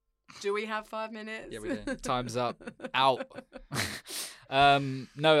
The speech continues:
Speaker 3: I've really, I think this has been a really good
Speaker 2: Oh.
Speaker 3: episode, and that is something I should have said, like, when it's done.
Speaker 2: Speaking of EastEnders, this Colleen Nolan Knows Best has got, like, a EastEnders, like, dun, dun, dun, dun, dun, dun, cliffhanger.
Speaker 1: Oh, okay.
Speaker 2: Okay. Dear Colleen,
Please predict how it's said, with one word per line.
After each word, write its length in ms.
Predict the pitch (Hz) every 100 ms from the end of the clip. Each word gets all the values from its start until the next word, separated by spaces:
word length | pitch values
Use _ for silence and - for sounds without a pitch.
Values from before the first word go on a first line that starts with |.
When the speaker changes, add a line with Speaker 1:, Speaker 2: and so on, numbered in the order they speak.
| 139
Speaker 3:
I've 160 | 117
really, 240 | 135 143 127
I 80 | 120
think 160 | 131
this 100 | 123
has 40 | -
been 140 | 120
a 80 | 110
really 240 | 117 113
good 100 | 117
Speaker 2:
Oh. 40 | 113
Speaker 3:
episode, 280 | - 113
and 140 | 101 120
that 120 | 117
is 120 | 120
something 320 | - 117 117
I 80 | 110
should 180 | - 110
have 80 | 110
said, 220 | - 104
like, 160 | 98 -
when 160 | 98 104
it's 160 | - -
done. 160 | 107
Speaker 2:
Speaking 400 | 113 180 233 233
of 80 | 175
EastEnders, 640 | 147 135 147 123 104 110 -
this 180 | 165
Colleen 360 | - 185 170 160
Nolan 280 | 156 147 143
Knows 240 | 139 127
Best 520 | - 135 98 107 -
has 320 | 120 117 117 -
got, 260 | 120 -
like, 260 | 110 - -
a 120 | 117
EastEnders, 720 | - 113 - 110 107 101 101
like, 300 | 101 101 - _ _
dun, 220 | 147 120 98 _
dun, 280 | 127 120 117 -
dun, 240 | 127 120 90 _ _ -
dun, 240 | 107 104
dun, 240 | 120 107 107
dun, 100 | 107
cliffhanger. 560 | - 120 - 104 90 110 _ - -
Speaker 1:
Oh, 220 | 202 202
okay. 180 | 214 190 165 226 -
Speaker 2:
Okay. 140 | 247 - - _ _ _ _
Dear 220 | - 254 262
Colleen, 680 | 254 233 208 131 110 98